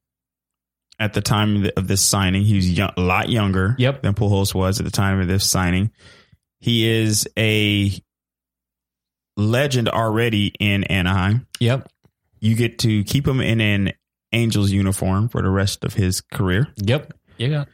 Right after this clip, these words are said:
Speaker 1: All those are things that when you look at signings like that, that make sense to me because they, they factor in more than just your on the field presence.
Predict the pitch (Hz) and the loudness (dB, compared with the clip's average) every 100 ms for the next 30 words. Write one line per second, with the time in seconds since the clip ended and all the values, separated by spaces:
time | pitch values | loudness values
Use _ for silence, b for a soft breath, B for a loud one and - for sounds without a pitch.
0 | b _ - 127 165 160 151 135 135 131 | b _ -2 0 0 0 0 -2 0 0
1 | 127 117 113 107 - _ _ _ _ 107 | 0 0 0 0 -2 _ _ _ _ -2
2 | 120 127 127 110 - 113 120 120 113 113 | 0 0 0 0 0 2 2 0 0 -2
3 | 120 117 113 - 104 107 117 - 113 110 | 0 0 -2 -2 -2 0 0 0 -2 -2
4 | - 113 113 104 117 110 104 104 104 104 | 0 0 0 0 0 0 0 0 2 2
5 | 98 B B B B B B _ _ _ | 0 B B B B B B _ _ _
6 | _ _ _ _ _ _ _ _ 113 117 | _ _ _ _ _ _ _ _ -6 -4
7 | 135 139 139 156 143 123 127 123 110 110 | -2 -2 -2 -2 0 0 0 0 0 0
8 | 110 110 - 107 104 101 - 76 - 92 | 0 -2 0 0 0 -2 -2 -2 -2 -2
9 | - 73 - | -4 -6 -10